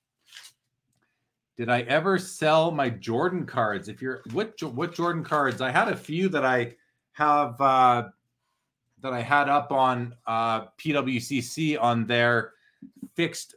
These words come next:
price listing. I gave them some cards at the National in August. And, um, I, <laughs> it's funny.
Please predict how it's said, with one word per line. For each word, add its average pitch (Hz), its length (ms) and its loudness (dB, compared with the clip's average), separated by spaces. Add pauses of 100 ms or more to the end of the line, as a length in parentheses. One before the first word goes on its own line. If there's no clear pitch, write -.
price 151 420 0
listing. 120 420 -4
I 110 100 0
gave 135 280 -4
them 139 140 -6
some 123 180 -8
cards 131 420 2
at 113 160 -10
the 117 80 -4
National 117 760 0
in 110 120 -4
August. 113 600 0 (600)
And, 113 400 -2
um, 113 500 2 (680)
I, 120 340 -4 (100)
<laughs> - 80 -20
it's 123 160 -6
funny. 143 360 4